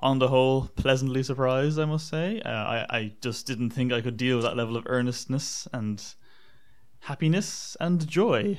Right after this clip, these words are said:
but lo and behold, it was perfectly enjoyable. The question I kept asking myself, though, was, would I rather rewatch this or Batman Superman, while admitting this is objectively a better film than Batman Superman.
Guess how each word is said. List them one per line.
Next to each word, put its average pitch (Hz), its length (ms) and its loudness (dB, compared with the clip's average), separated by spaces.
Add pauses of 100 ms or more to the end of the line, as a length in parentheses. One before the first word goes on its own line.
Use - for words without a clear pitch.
(160)
but 131 340 2 (760)
lo 127 200 4
and 123 80 0
behold, 120 520 0
it - 120 -8
was 123 540 -8 (800)
perfectly 165 340 4
enjoyable. 185 440 -4 (640)
The 165 80 0
question 240 280 2
I 202 120 -2
kept 185 200 0
asking 170 240 6
myself, 156 160 2
though, 127 160 2
was, 120 320 4
would 123 160 2
I - 20 0
rather 156 260 2
rewatch 135 420 2
this 135 500 2
or 117 160 0
Batman 113 300 0
Superman, 110 520 -2 (720)
while 135 220 4
admitting 151 300 6
this 135 100 0
is 131 80 -2
objectively 131 440 2
a 120 40 2
better 120 220 2
film 135 220 2
than 120 80 2
Batman 104 260 -2
Superman. 104 500 -4